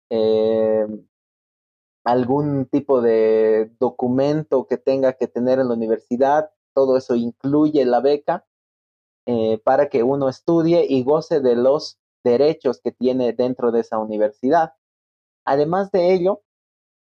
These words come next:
eh, me daban un estipendio mensual para que yo cubra mis gastos de, eh, de lo que es hospedaje y también comida.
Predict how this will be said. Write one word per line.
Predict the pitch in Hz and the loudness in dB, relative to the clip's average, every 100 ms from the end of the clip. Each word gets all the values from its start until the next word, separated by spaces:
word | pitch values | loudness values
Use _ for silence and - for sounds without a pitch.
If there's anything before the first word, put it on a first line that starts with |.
| _ _ - | _ _ -6
eh, | 120 117 117 113 110 131 | -2 0 2 0 -2 -2
me | 131 | 0
daban | 135 147 147 | 2 0 0
un | 147 | -2
estipendio | 143 - 123 - 143 147 135 | -6 -6 -6 -2 0 0 0
mensual | 117 113 - 139 185 240 _ _ | -2 -6 -2 0 0 -4 _ _
para | - 175 175 | 0 2 0
que | - 135 | 0 -2
yo | 127 160 - | 0 -2 -2
cubra | - 220 214 180 | -2 0 0 0
mis | 143 135 | -2 -2
gastos | 135 143 - 156 151 127 | -2 -2 -2 -4 -2 0
de, | 135 156 _ _ _ _ _ - | 0 -2 _ _ _ _ _ -6
eh, | 113 107 104 101 - _ _ _ | -2 0 -2 -4 -10 _ _ _
de | 117 113 | 0 0
lo | 117 | 0
que | 135 135 | 2 0
es | - _ _ _ _ - | -2 _ _ _ _ -8
hospedaje | 120 - 127 147 170 - 208 208 _ | -6 0 2 2 0 -2 -4 -6 _
y | 123 | -6
también | 117 117 131 143 | -4 -2 -2 -2
comida. | 143 120 120 151 120 85 | -4 -6 -2 0 -2 -4